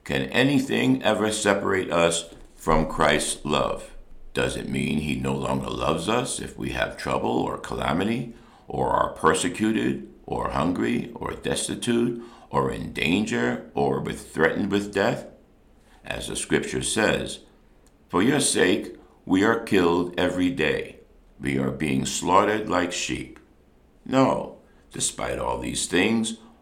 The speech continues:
overwhelming victory is ours through Christ who loved us.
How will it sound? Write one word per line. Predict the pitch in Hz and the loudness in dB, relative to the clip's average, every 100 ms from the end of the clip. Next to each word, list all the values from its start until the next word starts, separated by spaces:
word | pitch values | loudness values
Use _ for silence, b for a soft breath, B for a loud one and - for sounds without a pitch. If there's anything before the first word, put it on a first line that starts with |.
| _ 90 | _ 6
overwhelming | 117 151 143 156 120 123 127 127 113 | 8 8 6 4 4 2 2 0 0
victory | 123 - - 67 69 - | 0 -2 -2 -2 -2 -4
is | 73 76 | -4 0
ours | 82 87 69 58 - | 4 6 4 0 -8
through | - - 80 76 | -12 -6 -4 -2
Christ | 92 67 55 - - | 0 0 0 -8 -6
who | 80 | -2
loved | 80 95 - | 2 2 0
us. | - - - - | -4 -8 -6 -8